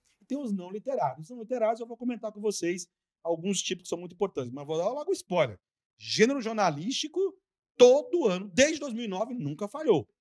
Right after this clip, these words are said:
Especialmente o gênero notícia, a gente vai ver já já a diferença. Olha aí as artes. Falei agora há pouco sobre questão fácil e difícil.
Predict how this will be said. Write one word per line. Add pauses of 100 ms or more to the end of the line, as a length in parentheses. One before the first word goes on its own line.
(160)
Especialmente
o
gênero
notícia,
a
gente
vai
ver
já
já (180)
a
diferença. (300)
Olha
aí
as
artes. (840)
Falei
agora
há
pouco
sobre
questão
fácil
e
difícil.